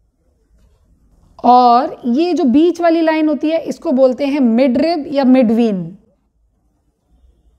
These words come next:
ऑलराइट, तो अब यहाँ पे देखो, डब्ल्यू को इन्होंने बोला है लैमिना, डब्ल्यू तो स्टॉक है ना, X को इन्होंने बोला है मार्जिन, X तो वीन है,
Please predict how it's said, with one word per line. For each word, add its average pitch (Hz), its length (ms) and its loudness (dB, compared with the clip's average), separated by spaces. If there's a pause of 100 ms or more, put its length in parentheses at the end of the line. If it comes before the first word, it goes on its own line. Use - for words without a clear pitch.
(640)
ऑलराइट, 247 480 -2 (760)
तो 302 200 4
अब 277 420 0
यहाँ 277 220 0
पे 269 120 0
देखो, 269 380 -2 (420)
डब्ल्यू 240 360 2
को 311 120 0
इन्होंने 269 260 0
बोला 247 240 0
है 269 80 -2
लैमिना, 214 460 -2
डब्ल्यू 202 340 -2
तो 277 160 -2
स्टॉक 311 480 -6
है 269 140 -4
ना, 311 160 -6 (1600)
X 285 300 0
को 330 160 0
इन्होंने 294 280 2
बोला 269 200 2
है 302 100 2
मार्जिन, 208 520 -2 (200)
X 247 300 -6
तो 330 120 -2
वीन 349 320 0
है, 339 140 0